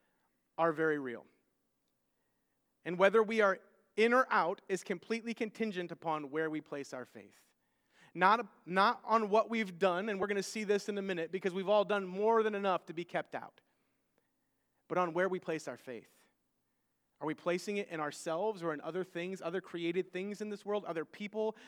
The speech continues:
other items, other animals, other creatures, or are we, we placing our faith in the Creator?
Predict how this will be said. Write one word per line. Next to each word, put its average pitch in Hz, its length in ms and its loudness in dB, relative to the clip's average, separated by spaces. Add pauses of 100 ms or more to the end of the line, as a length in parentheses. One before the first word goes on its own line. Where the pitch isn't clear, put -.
(120)
other 156 240 -2
items, 208 420 0
other 139 280 -8
animals, 202 520 -4
other 160 320 -4 (200)
creatures, 220 440 -4
or 180 120 -2
are 180 80 4
we, 180 180 -4 (220)
we 170 100 -6
placing 214 400 -2
our 165 80 0
faith 175 420 -4
in 170 120 -10
the 156 80 -6
Creator? 139 560 -10